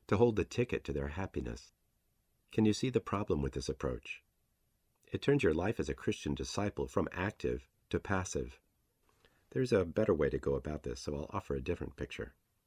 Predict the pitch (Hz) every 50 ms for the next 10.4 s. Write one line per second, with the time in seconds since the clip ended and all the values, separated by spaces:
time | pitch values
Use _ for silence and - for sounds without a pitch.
0 | _ _ _ _ _ _ _ _ _ _ _ _ _ _ _ _ _ _ - _
1 | _ _ - 117 131 135 104 78 73 69 65 69 - 80 85 90 - 104 90 -
2 | - - 110 101 - - - 71 67 - - 62 52 - - - _ _ _ _
3 | _ - 85 78 110 127 127 - - 117 113 117 123 123 123 113 80 69 60 57
4 | 67 - - - - 87 87 87 82 - 80 - - - - 92 98 95 101 98
5 | 85 78 71 78 78 - - 71 69 69 69 69 67 - 78 76 73 73 80 87
6 | 85 - - 62 58 - _ _ _ _ _ _ _ _ _ _ _ _ _ _
7 | _ _ _ _ _ _ _ _ _ - 92 87 120 135 151 151 120 107 95 85
8 | 78 71 67 - 87 95 107 - - 80 85 - - - - 92 95 95 - 98
9 | 85 - - 69 67 - - 107 101 80 - - 95 - 113 - - 180 185 -
10 | - - 160 151 147 139 120 -